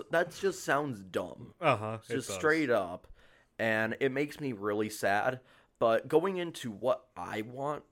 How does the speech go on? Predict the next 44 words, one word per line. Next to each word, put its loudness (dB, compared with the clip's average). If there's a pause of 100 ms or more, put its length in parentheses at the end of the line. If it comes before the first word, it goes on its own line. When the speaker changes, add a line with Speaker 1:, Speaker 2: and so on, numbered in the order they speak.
Speaker 1:
for -18
Smash -2
Bros, -8
and -6
I -2
think -6
that 2
you -6
would 2
actually 0
agree, -10 (400)
uh, -8
I've 0
talked 2
about 2
this -4
all 0
the -8
time, -6 (380)
I 6
want 0
Doomslayer. -8 (320)
Speaker 2:
Yep, -4
that, -8
Speaker 1:
I 2 (420)
really 2
Speaker 2:
that'd 0
work. 0
Speaker 1:
want -4
the 0
Doomslayer -4 (300)
in -4
Smash -4
Bros 0
because -8 (140)
I 6
think -6
he -8
would -8
actually -2
be -4
a -4
good -6
fit. -18